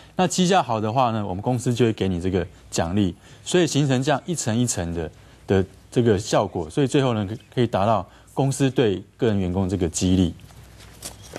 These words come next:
再来呢，我们接下来看一下这个期望理论他们之间的这个关联性。那我们首先谈到这个努力跟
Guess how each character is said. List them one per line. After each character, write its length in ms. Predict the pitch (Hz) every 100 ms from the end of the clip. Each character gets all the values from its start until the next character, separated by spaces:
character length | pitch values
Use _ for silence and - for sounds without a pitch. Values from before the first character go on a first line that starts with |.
| - - - - - -
再 160 | - 190
来 200 | 160 147 151
呢， 80 |
我 60 | 117
们 80 | 127
接 160 | 165
下 140 | 156 156
来 80 | 117
看 200 | 147 120
一 40 |
下 180 | 135 117
这 120 | 123
个 300 | 117 104 87 - - -
期 180 | - 127
望 120 | 160
理 120 | 135
论 200 | 113 139
他 140 | 110 135
们 120 | 120
之 120 | 113
间 140 | 123 120
的 60 |
这 60 | 107
个 160 | 104
关 260 | 90 117 113
联 180 | 98 87
性。 280 | - 98 82 - - - -
那 80 |
我 60 | 170
们 80 | 160
首 140 | 123
先 200 | 117 151
谈 200 | 139 117
到 180 | 127 123
这 160 | 120 120
个 180 | 107
努 220 | 95 101 110
力 180 | 151
跟 280 | 127 135 131